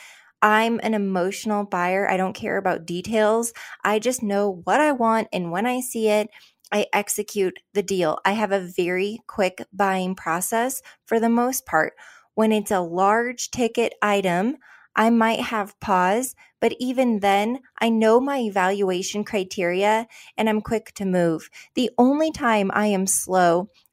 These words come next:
or hesitant or have any pause in my decision process is when it affects other people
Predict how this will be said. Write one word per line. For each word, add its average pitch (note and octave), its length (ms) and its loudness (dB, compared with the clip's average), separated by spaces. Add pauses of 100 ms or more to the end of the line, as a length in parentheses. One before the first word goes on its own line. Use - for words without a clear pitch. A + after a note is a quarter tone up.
or G#3+ 180 6
hesitant F#3 720 -4
or - 160 2
have G3+ 260 2
any B3+ 260 0
pause G3 540 4
in F#3 140 -2
my G#3+ 200 2
decision G3 440 -2
process F#3 580 -2
is G#3+ 160 -2
when A#3 260 0
it A3+ 140 -6
affects F#3 540 -4
other G#3 200 0
people F#3 560 0